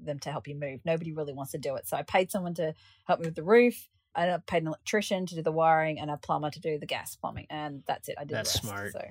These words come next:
Speaker 2: Yeah, that's smart. You don't really wanna touch some of that stuff. You wanna, you don't wanna burn your house down, and you, or you don't
Speaker 1: No.
Speaker 2: wanna flood it, or, <laughs> or you don't want
Speaker 1: Yeah.
Speaker 2: the rain to bring your roof in. So, but you're, you're not,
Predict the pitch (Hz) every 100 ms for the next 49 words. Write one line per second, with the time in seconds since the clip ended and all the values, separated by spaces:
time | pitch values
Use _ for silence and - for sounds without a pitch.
0 | 85 110 107 107 107 - 110 104 120 131
1 | 127 117 107 98 - 110 - 107 98 98
2 | - 110 98 127 120 131 147 175 139 147
3 | 143 131 113 127 123 139 127 127 120 117
4 | 113 131 120 110 185 170 110 - 127 120
5 | 117 120 - 131 117 - 160 - 185 -
6 | 190 160 170 151 143 180 160 147 - 135
7 | 139 143 139 131 135 135 123 131 131 127
8 | 120 113 - - - - - - - -
9 | 180 175 - - - - - 185 202 220
10 | 214 208 208 208 214 185